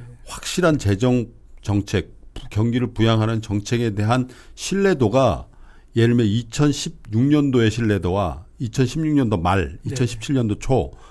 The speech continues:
Speaker 1: 트럼프 정권 초반의 신뢰도와 이천이십 년 중하반기 선거 목전에 둔 상황 신뢰도는 굉장히 시장에서 받아들이기가 차이점이 있겠군요.
Speaker 2: 그렇습니다.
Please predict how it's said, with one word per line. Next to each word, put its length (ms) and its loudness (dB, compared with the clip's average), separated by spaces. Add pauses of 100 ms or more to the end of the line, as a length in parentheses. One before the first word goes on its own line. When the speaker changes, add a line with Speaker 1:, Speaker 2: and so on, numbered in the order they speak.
(140)
Speaker 1:
트럼프 320 -2
정권 340 -2
초반의 580 -2 (120)
신뢰도와 680 0 (360)
이천이십 880 0
년 480 0 (260)
중하반기 920 0
선거 340 -2
목전에 420 -2
둔 220 -2
상황 360 -4 (920)
신뢰도는 460 -2
굉장히 580 0
시장에서 460 -4
받아들이기가 920 -6 (440)
차이점이 480 -6
있겠군요. 200 -8
Speaker 2:
그렇습니다. 720 -8